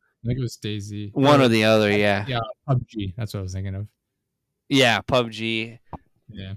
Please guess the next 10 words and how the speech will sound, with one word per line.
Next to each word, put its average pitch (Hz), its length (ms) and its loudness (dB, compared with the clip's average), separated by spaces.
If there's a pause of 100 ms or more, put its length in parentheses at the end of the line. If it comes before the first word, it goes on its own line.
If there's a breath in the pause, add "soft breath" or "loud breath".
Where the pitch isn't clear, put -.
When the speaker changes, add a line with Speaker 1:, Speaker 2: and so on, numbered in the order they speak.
(140)
Speaker 2:
Yeah, 98 280 -6
something, 127 340 -6
one 135 120 0
of 123 60 2
those 113 540 0
looking 110 400 -6
games. 104 420 -10 (840 soft breath)
Speaker 1:
Mm-hmm. 113 60 -4
Speaker 2:
And, 101 380 -6
um, 87 380 -16